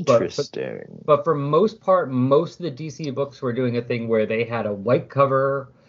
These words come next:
Speaker 1: with the symbol of, you know, the character
Speaker 2: The
Speaker 1: on the
Speaker 2: logo,
Speaker 1: background,
Speaker 2: yeah, yeah, yeah.
Speaker 1: or their logo, and then, like, the main character or the main characters kind of, like,
Speaker 2: Yeah, yeah, yeah.
Speaker 1: coming at you.
Speaker 2: Yeah.
Speaker 1: So,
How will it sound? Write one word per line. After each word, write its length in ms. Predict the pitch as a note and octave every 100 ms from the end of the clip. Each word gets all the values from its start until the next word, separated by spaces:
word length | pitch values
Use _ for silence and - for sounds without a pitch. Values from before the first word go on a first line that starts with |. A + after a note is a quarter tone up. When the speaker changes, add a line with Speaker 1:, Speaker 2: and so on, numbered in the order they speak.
| _
Speaker 1:
with 220 | C3 B2+
the 100 | - G#2+
symbol 680 | - D3+ C#3 C#3 C3+ B2+
of, 220 | A#2+ G#2 -
you 80 | -
know, 80 | G2+
the 60 |
character 680 | - C#3 B2 B2 B2 A#2+ A#2
Speaker 2:
The 60 | F#2
Speaker 1:
on 40 | F#2+
the 60 | F#2
Speaker 2:
logo, 180 | F#2
Speaker 1:
background, 240 | G2 F2 F2
Speaker 2:
yeah, 120 | F2+
yeah, 140 | F2+ F2+
yeah. 220 | F2+ F2+
Speaker 1:
or 40 |
their 140 | A2+ A2+
logo, 440 | A#2+ A#2 A#2 A#2
and 220 | B2+ A#2+
then, 160 | A#2+ A#2
like, 240 | A2 G#2
the 80 | C#3
main 240 | C3 B2+ B2+
character 440 | C3 A#2+ B2 B2
or 140 | A2
the 160 | G#2 G#2+ - _ _ _ _ _
main 220 | B2+ C3+
characters 960 | B2 C3 A#2 - C3 A2+ F#2+ F#2 - - _ _
kind 140 | -
of, 80 | A2
like, 100 | G2
Speaker 2:
Yeah, 120 | A#2 G#2+
yeah, 140 | G2
yeah. 60 | F2+
Speaker 1:
coming 240 | C#3 A2+
at 80 | G#2 -
you. 80 | _ _ _ _ _ _ -
Speaker 2:
Yeah. 280 | F3+ D3 E2 _ _ _ _ _ _ _ _ _ _ _ _ G#2+
Speaker 1:
So, 140 | F#2+